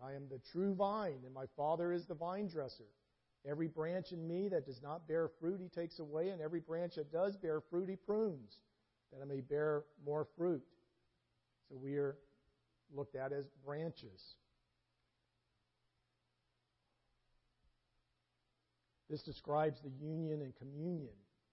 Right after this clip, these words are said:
that exists in believers with Christ. And the last one that I wanted to share was a family or a household.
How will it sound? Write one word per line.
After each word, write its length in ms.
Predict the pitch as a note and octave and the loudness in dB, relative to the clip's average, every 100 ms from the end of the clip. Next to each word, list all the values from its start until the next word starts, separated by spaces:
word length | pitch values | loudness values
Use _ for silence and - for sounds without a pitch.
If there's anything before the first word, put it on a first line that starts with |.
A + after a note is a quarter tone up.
| _ - | _ -16
that 120 | B2+ | -14
exists 560 | B2+ B2 C#3 D3+ B2 - - - | -14 -10 -2 -2 -2 -14 -20 -20
in 100 | B2+ | -16
believers 560 | B2 B2+ D3 C3 A2 G2+ - - | -12 -8 -6 -8 -12 -20 -20 -14
with 160 | A#2+ A2+ _ _ | -12 -12 _ _
Christ. 520 | C3+ C3 A#2 G#2+ - _ _ _ _ _ _ _ _ _ _ _ _ _ _ _ _ _ _ _ _ _ E3+ | -2 -2 -2 -10 -20 _ _ _ _ _ _ _ _ _ _ _ _ _ _ _ _ _ _ _ _ _ -14
And 80 | C3+ | -6
the 260 | C3 B2+ | -4 -2
last 300 | C#3+ D#3 D#3 | 0 2 0
one 180 | D3+ C#3+ | -4 -4
that 120 | C#3 | -2
I 20 | C3+ | -2
wanted 280 | C3+ C#3 | -2 -8
to 80 | C3 - | -12 -8
share 260 | C#3 C3+ C3+ | -2 0 0
was 300 | C3 B2+ A#2 | 0 -6 -8
a 200 | B2+ - | -16 -10
family 340 | C#3 C#3+ C3+ A2 A2+ | -8 -6 -8 -12 -12
or 120 | A#2+ | -14
a 200 | A2 B2+ | -14 -10
household. 540 | C3 C#3 - A2 G2+ | -8 -8 -12 -20 -20